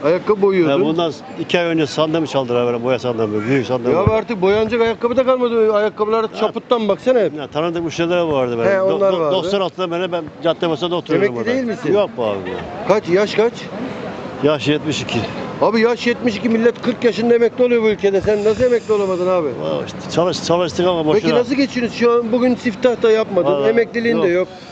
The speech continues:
Speaker 1: Nasıl geçimini sağlıyorsun
Speaker 2: Yaşlılık
Speaker 1: abi?
Speaker 2: maaşı alıyordum, onu bile kestiler.
Speaker 1: Yaşlılık maaşı alıyordun, onu da kestiler.
Speaker 2: Kestiler. Çocuğun çalışıyor diye.
Speaker 1: Çocuğun çalışıyor diye.
Speaker 2: He.
Speaker 1: Çocuklar bakıyorlar mı peki sana?
Speaker 2: Dedim ya işte, yalvarıyorum, yok.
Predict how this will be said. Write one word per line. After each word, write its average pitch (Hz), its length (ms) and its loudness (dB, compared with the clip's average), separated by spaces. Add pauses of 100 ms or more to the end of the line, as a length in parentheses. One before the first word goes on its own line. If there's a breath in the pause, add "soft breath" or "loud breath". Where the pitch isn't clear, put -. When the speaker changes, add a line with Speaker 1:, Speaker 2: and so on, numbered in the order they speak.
(100 loud breath)
Speaker 1:
Nasıl 247 220 2
geçimini 208 420 0
sağlıyorsun 175 380 2
Speaker 2:
Yaşlılık 165 320 2
Speaker 1:
abi? 165 80 -2
Speaker 2:
maaşı 185 300 2
alıyordum, 170 260 0
onu 180 140 0
bile 180 200 0
kestiler. 143 460 -2 (300)
Speaker 1:
Yaşlılık 208 400 0
maaşı 240 300 2
alıyordun, 247 260 2
onu 254 80 0
da 254 60 2
kestiler. 214 540 -2
Speaker 2:
Kestiler. 147 520 -2 (540)
Çocuğun 165 260 2
çalışıyor 139 380 -2
diye. 123 180 2 (1080)
Speaker 1:
Çocuğun 185 240 0
çalışıyor 208 440 2
diye. 160 200 2
Speaker 2:
He. 131 180 0 (960)
Speaker 1:
Çocuklar 190 420 0
bakıyorlar 254 420 2
mı 214 80 -8
peki 202 180 0
sana? 160 260 2 (200)
Speaker 2:
Dedim 196 280 2
ya 240 80 4
işte, 180 200 -2
yalvarıyorum, 190 680 2
yok. 202 220 0